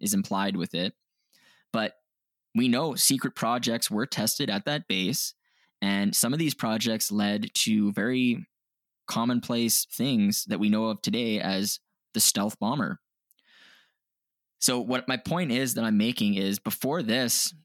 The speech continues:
this wasn't a known thing at all. So for him to be saying, pointing out where it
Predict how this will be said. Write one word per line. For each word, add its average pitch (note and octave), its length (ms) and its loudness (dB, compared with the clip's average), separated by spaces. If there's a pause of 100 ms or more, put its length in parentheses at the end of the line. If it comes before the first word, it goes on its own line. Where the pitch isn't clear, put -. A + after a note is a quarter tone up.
(120)
this A#2 160 0
wasn't C#3 320 -2 (100)
a A2+ 80 0
known A2 600 4
thing G#2+ 500 0
at G2 180 -2
all. F#2 360 -4 (760)
So C#3 180 2
for C3 100 -2
him C#3 220 0
to D#3+ 100 0
be C3 140 2
saying, A#2+ 520 4
pointing B2+ 380 0
out A2 260 0
where G#2 240 0
it G#2 200 -2